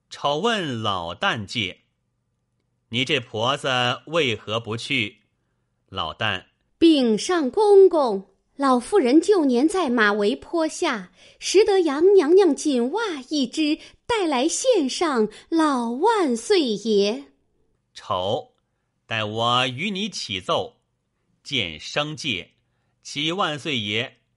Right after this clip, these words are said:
Speaker 1: 有个女工说拾得杨娘娘锦袜一只，带来献上。生：“快宣过来。”丑唤老旦进见戒。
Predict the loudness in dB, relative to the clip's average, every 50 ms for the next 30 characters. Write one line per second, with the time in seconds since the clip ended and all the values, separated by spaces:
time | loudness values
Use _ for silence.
0 | _ _ _ _ _ _ -6 -4 0 0 0 0 0 -2 -4 -4 -2 0 0 0
1 | 0 -2 -4 -6 -8 -10 -14 -14 -8 -6 -4 -4 -4 -6 -8 -8 -6 -6 -4 -4
2 | -2 -2 -2 -4 -4 -4 -4 -4 -4 -4 -6 -6 -6 -6 -6 -6 -6 -6 -6 -6
3 | -6 -8 -6 -6 -6 -6 -6 -8 -4 -4 -4 -4 -4 -6 -8 -8 -10 -10 -10 -8
4 | -8 -6 -6 -6 -8 -10 -12 _ _ _ _ _ _ _ -10 -8 -6 -6 -8 -10
5 | -10 -12 -12 -12 -12 -12 -10 -8 -6 -4 -4 -4 -6 -8 -6 -6 -6 -6 -6 -10
6 | _ _ _ _ _ _ _ _ _ _ _ _ _ _ -18 -14 -6 -4 -4 -4
7 | -4 -6 -10 _ _ _ _ _ _ _ _ _ _ _ -18 -8 -4 -4 -4 -4
8 | -4 -8 -12 -14 -16 -14 -8 -6 -6 -6 -6 -6 -6 -4 -2 -2 -2 -4 -6 -6
9 | -6 -8 -8 _ _ _ _ _ _ _ _ _ _ _ _ _ _ _ _ _
10 | _ _ _ _ _ _ _ _ -18 -10 -6 -4 -4 -4 -4 -6 -8 -6 -6 -4
11 | -4 -4 -6 -6 -6 -8 -8 -12 -10 -8 -6 -6 -6 -6 -8 -12 -16 -20 _ -14
12 | -10 -10 -8 -8 -10 -12 -14 -18 -14 -10 -8 -8 -8 -10 -12 -12 -8 -8 -8 -8
13 | -8 _